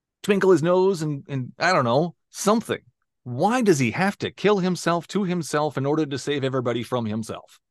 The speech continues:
I don't see that as loving. I don't see that as good. I don't see that as rational, logical. None of that.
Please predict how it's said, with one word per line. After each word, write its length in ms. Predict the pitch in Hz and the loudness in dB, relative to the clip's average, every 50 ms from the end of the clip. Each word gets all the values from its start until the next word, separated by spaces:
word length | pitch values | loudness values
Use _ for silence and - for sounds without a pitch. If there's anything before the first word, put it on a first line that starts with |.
| _ _ _ _ _ _ _ _ _ _ _ _ _ _ _ _ - | _ _ _ _ _ _ _ _ _ _ _ _ _ _ _ _ -8
I 120 | - - | -4 0
don't 180 | 214 226 220 - | 2 2 2 2
see 220 | - - 233 240 | 2 0 0 2
that 120 | 233 214 | 2 2
as 140 | 220 226 202 | 0 0 0
loving. 440 | 202 233 262 277 240 214 127 - - _ _ _ _ _ _ _ _ - | 2 0 2 2 2 0 -2 -4 -8 _ _ _ _ _ _ _ _ 0
I 80 | - | 4
don't 120 | 247 262 208 | 4 4 4
see 120 | - 233 | 2 -2
that 140 | 214 220 214 | 0 0 2
as 160 | 220 202 170 | 2 0 0
good. 340 | 151 170 247 277 285 220 123 | 0 0 0 2 2 2 2
I 40 | 147 | 2
don't 100 | 226 247 | 0 0
see 100 | 208 220 | 0 -2
that 140 | 185 170 151 | 0 0 -2
as 100 | 139 120 | -2 -2
rational, 640 | 135 202 240 269 285 262 - - 123 101 - - _ _ _ _ - | -4 -4 -2 -2 -2 -2 -2 -4 -6 -8 -8 -14 _ _ _ _ -6
logical. 640 | - 185 247 269 277 190 151 135 - - 82 - _ _ _ _ _ _ _ _ _ _ _ _ _ _ _ _ _ _ _ _ _ _ | -4 -2 -2 -2 -2 0 -2 -2 -4 -4 -10 -12 _ _ _ _ _ _ _ _ _ _ _ _ _ _ _ _ _ _ _ _ _ _
None 220 | - 131 202 240 262 | 0 2 2 2 2
of 120 | 185 113 | 0 -2
that. 180 | 95 - - | -4 -8 -16